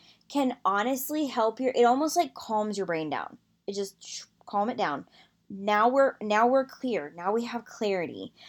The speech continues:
Um, if you would like some help,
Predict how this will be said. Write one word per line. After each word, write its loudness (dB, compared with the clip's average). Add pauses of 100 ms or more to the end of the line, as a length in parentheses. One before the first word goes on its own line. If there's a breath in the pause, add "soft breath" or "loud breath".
(220 loud breath)
Um, 4
if 0
you 0
would -2
like 2
some 0
help, 0